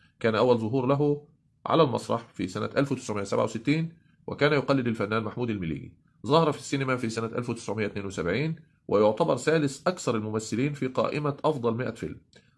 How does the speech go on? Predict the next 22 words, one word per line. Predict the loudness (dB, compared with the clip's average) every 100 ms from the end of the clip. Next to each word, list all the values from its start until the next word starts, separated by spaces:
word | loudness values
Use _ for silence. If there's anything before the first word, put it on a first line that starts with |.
| _
تزوج | 2 4 4
من | 0 -2
الممثلة | -4 -6 -2 0
الراحلة | 2 0 0 0 0
هالة | 0
فؤاد، | 2 4 2 0 -14 _
وأنجب | -2 0 0 0
منها | 0 0 0 0 -2 -10 -6
ابنه | -2 2
الوحيد | 2 0 -2 0 2
هيثم، | 2 2 -2 -4 _ -2
الذي | 2 4 2
توفي | 2 -2 2 2
لاحقا | 2 2 -2 -2
في | -2 -4
ألفين | -4 -2 -4
وتسعتاشر. | -4 -6 -6 -8 -12 -18 _ _ -20 _ 6
توفي | 6 8 4 2
في | 2
سبعة | 0 2 4
وعشرين | 2 0 0
مارس | 4 4 4 -4 -16